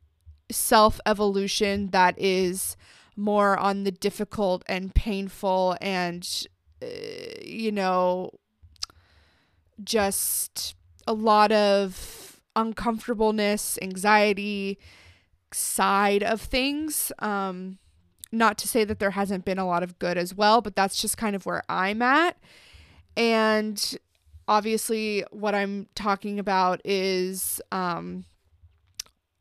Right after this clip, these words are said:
everything that's been going on with this revolution that is happening right now with the Black Lives Matter movement, um,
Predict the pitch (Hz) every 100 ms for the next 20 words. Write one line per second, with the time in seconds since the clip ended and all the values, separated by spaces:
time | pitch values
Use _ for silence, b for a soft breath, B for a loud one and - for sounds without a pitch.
0 | _ 220 220 240 240 220 - 233 214 202
1 | 202 202 196 190 190 190 190 185 180 185
2 | - - b b b b b b b b
3 | b b b _ - 202 226 - 196 196
4 | 220 226 214 202 240 - 220 196 202 202
5 | B B 202 190 196 185 196 - - 262
6 | - 202 190 185 180 196 190 190 190 -
7 | 190 196 196 - 190 190 214 226 233 233
8 | 226 226 - 226 220 214 - - 202 196
9 | 180 180 190